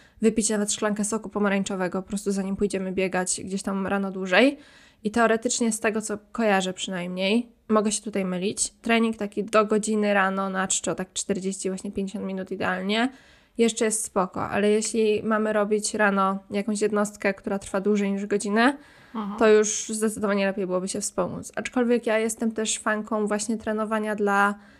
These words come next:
Speaker 1: tego, żeby widzieć później rezultaty jakieś tego trenowania, ale w postaci jakby progresji, w postaci tego, że o, jak idę biegać pięć kilometrów, to dzisiaj umieram i dzisiaj tego nie przebiegnę,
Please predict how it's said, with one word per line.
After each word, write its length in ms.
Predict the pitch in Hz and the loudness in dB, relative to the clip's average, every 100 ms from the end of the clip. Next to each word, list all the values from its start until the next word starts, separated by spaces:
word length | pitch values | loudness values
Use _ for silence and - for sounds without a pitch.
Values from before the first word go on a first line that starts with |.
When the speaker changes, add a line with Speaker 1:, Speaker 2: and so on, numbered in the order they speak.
| _ | _
Speaker 1:
tego, 280 | - 220 233 | 4 6 6
żeby 220 | 220 214 | 2 0
widzieć 360 | 220 220 240 - - | 2 4 4 2 2
później 320 | 233 233 233 | 4 6 6
rezultaty 500 | 233 226 240 247 240 | 4 4 4 4 4
jakieś 220 | 226 220 | 2 2
tego 220 | 240 226 | 2 0
trenowania, 540 | 226 220 220 226 247 220 | 2 2 4 6 6 4
ale 160 | 220 | 2
w 40 | 220 | 0
postaci 440 | 233 220 214 220 | -2 0 0 4
jakby 220 | 220 196 | 4 4
progresji, 560 | 214 240 214 190 - - | 2 2 4 2 0 -6
w 60 | - | -4
postaci 380 | 220 226 214 | -4 -4 -4
tego, 240 | 220 220 220 | -2 0 2
że 240 | 202 - | 2 4
o, 120 | 220 | 6
jak 240 | 185 180 - | 6 4 0
idę 340 | 214 208 190 | 0 2 2
biegać 280 | 185 202 208 | 2 0 2
pięć 200 | 208 208 | 0 -2
kilometrów, 460 | - 202 196 214 247 | -2 0 2 2 2
to 100 | 220 | 2
dzisiaj 240 | 220 226 | 2 0
umieram 420 | - 220 214 202 | 2 4 6 6
i 40 | 196 | 4
dzisiaj 220 | 202 208 | 0 -2
tego 140 | 190 | 2
nie 140 | 202 247 | 4 4
przebiegnę, 560 | - 202 190 196 190 | 4 4 4 4 4